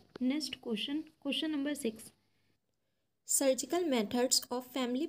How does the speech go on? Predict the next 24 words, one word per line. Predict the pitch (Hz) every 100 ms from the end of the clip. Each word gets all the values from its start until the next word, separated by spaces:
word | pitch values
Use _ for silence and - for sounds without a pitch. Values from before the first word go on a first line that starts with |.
| -
planning | 233 196 208 220 - 226
accept | - 214 196 - _ _ _ 240
यानी | 233 233 220 -
दिए | 240 285
गए | 339 339 233
ऑप्शंस | 330 - 240 247
में | 269 277
कौन | 269 269 285
सा | - 208 220 - _ _
सर्जिकल | - 269 240 254 320 339
मेथड | 285 226 220 240 277 -
नहीं | 220 226 214 208
है | 202 -
फैमिली | 226 226 294 330
प्लानिंग | 247 208 196 196
का? | 220 226 - _ _ _ _ _ 240
ऑप्शन | 240 - 302 -
ए | 226 220
वेसिस्टोमी, | 226 254 277 - 294 285 311 -
ऑप्शन | 226 - 277 269
बी | 240 233
ट्यूबेक्टोमी, | 208 226 - 269 277 311 -
ऑप्शन | 233 226 269
सी | - 233